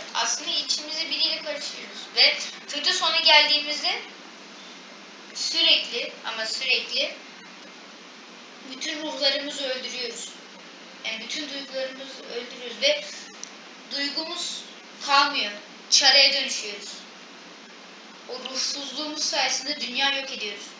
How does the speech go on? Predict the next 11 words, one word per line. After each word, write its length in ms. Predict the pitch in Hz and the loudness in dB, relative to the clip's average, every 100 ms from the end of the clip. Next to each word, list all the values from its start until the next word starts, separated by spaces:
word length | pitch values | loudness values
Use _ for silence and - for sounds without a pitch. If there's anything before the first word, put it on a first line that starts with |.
| - - - - - - - - - | -16 -16 -16 -16 -16 -16 -16 -16 -2
İçimizdeki 560 | - 254 254 311 311 285 | -2 0 4 4 4 2
güç 240 | 339 320 | 2 2
ortaya 380 | 254 247 302 311 | 2 2 2 4
çıkıyor. 380 | - - 208 208 - - - - - - - - - - - - - - - - | 4 2 0 -2 -8 -14 -16 -16 -16 -16 -16 -16 -16 -16 -16 -16 -14 -14 -14 -2
Aslında 540 | 240 269 - 339 339 311 330 - - - | 2 4 4 0 0 0 0 -6 -14 -6
Chara'nın 500 | - 277 285 294 285 | 2 4 6 4 4
geldiği 400 | 269 254 247 302 | 8 8 6 2
sahne 480 | 302 302 247 254 285 - - - - - - - - - - - - | 2 2 0 -4 -6 -8 -10 -14 -16 -16 -16 -16 -16 -16 -16 -16 -4
bir 200 | - 214 | -2 0
değişiklikti. 840 | 220 240 - 294 - 302 - 240 139 - - - - - - - - - - - - - - - - - - - - - - - - | 2 4 6 6 2 -2 -2 -4 -6 -10 -16 -16 -16 -16 -16 -16 -16 -16 -18 -18 -16 -16 -16 -16 -16 -16 -18 -18 -18 -18 -18 -18 -12
Tembellik, 640 | - 233 226 254 262 302 | -4 -2 8 8 8 6